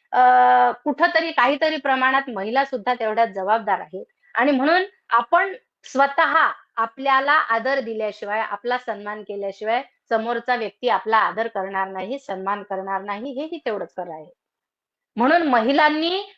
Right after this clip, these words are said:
समाजामध्ये वावरत असताना, घरात वावरत असताना आपलं अस्तित्व जपणं फार गरजेचं आहे.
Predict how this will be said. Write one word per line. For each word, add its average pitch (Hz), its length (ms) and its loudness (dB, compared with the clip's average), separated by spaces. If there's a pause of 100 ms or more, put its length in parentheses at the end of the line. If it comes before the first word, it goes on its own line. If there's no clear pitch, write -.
(120)
समाजामध्ये 277 640 2
वावरत 214 400 0
असताना, 208 440 -2
घरात 214 380 0
वावरत 202 380 2
असताना 202 520 -2 (300)
आपलं 330 400 2
अस्तित्व 330 560 2
जपणं 285 440 0 (160)
फार 294 140 4
गरजेचं 226 460 -2
आहे. 190 220 0